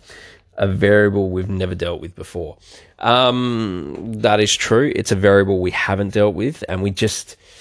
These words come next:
at this stage, we don't know. All we know is that players that have high points per minute, uh, become more attractive. So the players like, uh, I mean, um,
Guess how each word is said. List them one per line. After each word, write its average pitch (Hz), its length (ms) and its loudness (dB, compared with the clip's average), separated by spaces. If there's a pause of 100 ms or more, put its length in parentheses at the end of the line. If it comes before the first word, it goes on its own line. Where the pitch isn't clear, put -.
(300)
at 104 160 -2
this 160 160 2
stage, 160 540 -2
we 110 120 -4
don't 95 380 0
know. 82 320 0
All 107 200 2
we 110 100 2
know 98 240 0
is 92 160 -6
that 85 280 -4
players 90 380 -4
that - 120 -10
have - 200 -6
high 85 360 -2
points 87 360 -8
per - 140 -12
minute, 101 440 0 (440)
uh, 80 260 0
become 90 380 -6
more 78 180 -6
attractive. - 760 -8 (120)
So 78 600 -2
the 87 140 -10
players 85 480 -4
like, 82 500 -4
uh, 82 440 -4 (1200)
I - 80 -10
mean, 85 160 -2 (340)
um, 87 600 -2